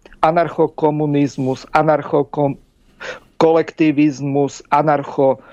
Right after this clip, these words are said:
o, mutualizmus. Čiže, o, napríklad len tieto tri prvé vymenované smery, o, tak hovoria o kolektívnom pohľade, e, na vlastnenie majetku. Čiže, e,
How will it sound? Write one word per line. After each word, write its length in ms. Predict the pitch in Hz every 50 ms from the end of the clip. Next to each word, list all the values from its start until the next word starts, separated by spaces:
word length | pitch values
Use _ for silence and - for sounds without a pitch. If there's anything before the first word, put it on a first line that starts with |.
| - - - -
o, 200 | - 139 123 120
mutualizmus. 1200 | 127 151 180 196 - - 190 175 160 160 160 165 165 175 165 131 151 175 170 170 175 180 - - _ _ _ _ _ _ _ _ _ _ _ _ _ - - - -
Čiže, 320 | - 160 151 - 165 -
o, 300 | - 185 160 151 151 151
napríklad 560 | 151 165 175 175 - 190 180 - 175 160 147
len 120 | 160 165 160
tieto 340 | - 190 185 175 - 185 170
tri 320 | - - 202 190 214 180
prvé 540 | - - - - 143 143 139 156 170 185 -
vymenované 960 | - 143 156 147 139 143 139 143 143 147 139 135 143 139 143 143 139 131 - -
smery, 720 | 123 - - - 156 143 135 135 139 139 156 180 208 - _ _ _ _ _ - - - - -
o, 300 | - 156 151 147 147 147
tak 300 | 139 - - 160 143 131
hovoria 480 | 151 147 160 156 151 160 160 156 143 127 -
o 240 | - 139 135 139 135 - _
kolektívnom 1000 | _ - 262 269 262 233 - - - - 139 127 117 120 131 127 127 143 160 202 - _ _ _ _ _ _ _ _ _
pohľade, 640 | - 135 131 135 139 143 151 147 147 143 160 165 170 208
e, 40 | - - - - 147 139 143 139 135 127 -
na 320 | - 143 135 127 131 123 - - - - - - -
vlastnenie 560 | - 147 151 147 156 - - 170 165 160 165
majetku. 640 | 160 160 165 165 175 170 156 156 - - - - 110 - _ _ _
Čiže, 400 | - - 151 147 135 151 151 151 151
e, 60 | 139